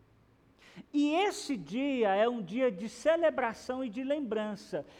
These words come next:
De lembrança de que Deus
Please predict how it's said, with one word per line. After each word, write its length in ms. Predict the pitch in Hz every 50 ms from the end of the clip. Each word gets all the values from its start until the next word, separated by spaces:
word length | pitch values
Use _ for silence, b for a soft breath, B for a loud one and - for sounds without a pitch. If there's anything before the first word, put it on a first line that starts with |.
| B B B B B 151
De 140 | 156 262 294
lembrança 880 | 294 294 277 240 196 175 220 262 285 330 359 339 - - - 240 220
de 160 | 180 165 233
que 240 | 233 - - - 285
Deus 1120 | 226 160 139 139 143 180 233 254 277 311 349 392 415 403 359 - - - - - - -